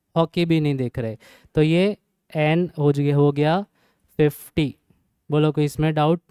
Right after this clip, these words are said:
तो इतना सारा डेटा गिवन है, देखो, एक, दो, तीन, चार, पाँच, छः, सात। ओके, सुन लो,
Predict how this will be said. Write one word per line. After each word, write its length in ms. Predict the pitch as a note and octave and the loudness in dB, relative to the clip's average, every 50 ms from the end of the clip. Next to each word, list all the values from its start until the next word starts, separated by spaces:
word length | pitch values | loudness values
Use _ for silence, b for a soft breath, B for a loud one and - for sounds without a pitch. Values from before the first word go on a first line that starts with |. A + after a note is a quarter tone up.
| - _ _ _ _ _ _ _ _ _ _ _ _ _ _ b b b b b b b _ | -20 _ _ _ _ _ _ _ _ _ _ _ _ _ _ b b b b b b b _
तो 120 | - G3 F#3 | 0 0 0
इतना 400 | - F3+ E3 _ F#3+ F#3+ G3 G3 | 2 -2 0 _ 2 2 2 2
सारा 300 | F3 F#3+ F3 E3+ F3 F3+ | 4 2 2 2 2 2
डेटा 280 | E3+ D#3+ D3 C#3+ D#3+ | 2 2 2 2 0
गिवन 300 | D#3+ D3 C#3 C3+ C3+ C#3 | 0 0 2 2 2 0
है, 100 | C#3 B2 G#2+ _ _ _ _ _ _ _ | 0 -4 -4 _ _ _ _ _ _ _
देखो, 260 | C#3+ C3+ B2+ A#2+ A2+ _ _ _ _ _ _ _ _ _ _ _ _ _ _ _ _ | -4 -4 -4 -4 -6 _ _ _ _ _ _ _ _ _ _ _ _ _ _ _ _
एक, 300 | D3 D3+ E3 - _ - D3+ | 0 0 0 0 _ -14 -4
दो, 280 | C#3+ C#3+ D3 D#3 D#3 D3 _ - | 0 2 4 4 4 2 _ -2
तीन, 460 | D#3 D#3 F3 F#3+ F3+ - - - - _ _ _ | -2 -2 0 -2 -4 -8 -12 -12 -14 _ _ _
चार, 280 | - D#3 D3 D#3 E3+ D#3+ - _ | 0 2 2 2 2 0 -2 _
पाँच, 220 | D#3 D3 D3 C#3+ - _ | 2 2 2 0 -2 _
छः, 320 | - - D3+ D3+ F3+ G3 - - _ _ _ _ _ _ | -10 -4 -2 0 0 -2 -2 -10 _ _ _ _ _ _
सात। 440 | - - D3+ C#3 B2 - _ - - - - _ _ _ _ _ _ _ _ _ _ _ _ _ _ _ _ _ _ _ _ _ _ _ _ _ _ _ _ | -4 -2 0 0 0 -4 _ -14 -16 -16 -18 _ _ _ _ _ _ _ _ _ _ _ _ _ _ _ _ _ _ _ _ _ _ _ _ _ _ _ _
ओके, 280 | D#3+ D#3 - - D3+ | 0 0 0 0 -4
सुन 260 | C#3 - E3 E3 E3+ E3+ | -2 0 0 2 2 2
लो, 120 | E3 C#3+ | 2 2